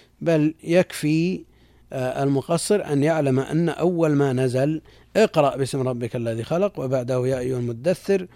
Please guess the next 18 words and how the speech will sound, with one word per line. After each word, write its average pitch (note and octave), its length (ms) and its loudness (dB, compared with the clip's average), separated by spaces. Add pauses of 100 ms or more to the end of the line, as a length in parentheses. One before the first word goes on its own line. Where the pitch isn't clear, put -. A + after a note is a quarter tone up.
(340)
"يا C3 160 -2
أيها C3+ 220 0
المزمل"، C3+ 580 0
ويمعن D3 420 2
أين D#3 440 0
موضع D3+ 420 2
هذه D3 460 0
الآيات C3 480 -4
والسور D#3+ 540 -2 (280)
في C#3+ 120 -4
ترتيب C3+ 420 -2
المصحف. A#2 600 -4 (920)
وإن D#3 240 4
ذك-، - 160 2
وإن E3 200 4
كان G#3+ 240 8
الأمر G#3 340 8
كذلك، C#3+ 720 2